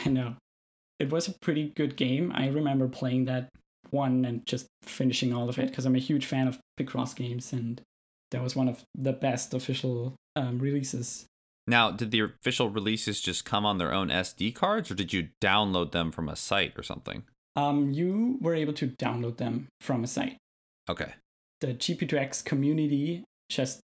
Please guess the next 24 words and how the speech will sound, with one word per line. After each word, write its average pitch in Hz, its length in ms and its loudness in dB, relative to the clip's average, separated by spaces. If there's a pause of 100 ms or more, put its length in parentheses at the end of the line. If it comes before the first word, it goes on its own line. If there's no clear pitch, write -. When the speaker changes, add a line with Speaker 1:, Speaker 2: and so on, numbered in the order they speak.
(220)
Speaker 1:
they 135 80 2
usually 139 340 2
had 135 140 -2
these 131 180 0
forums 139 560 -2
where 135 120 -2
they 123 100 -4
would 120 160 -6
just - 320 -6
post - 340 -6
links, 170 520 -2
and 123 220 0
there 127 100 -2
was, 123 240 -4
like, 262 120 2
official 135 400 -2
lists 139 380 0
of - 140 -2
games 151 560 -4 (280)
that 131 140 -4
are, 123 100 -4
like, 120 200 -4
supported 151 640 -2
with 180 220 -4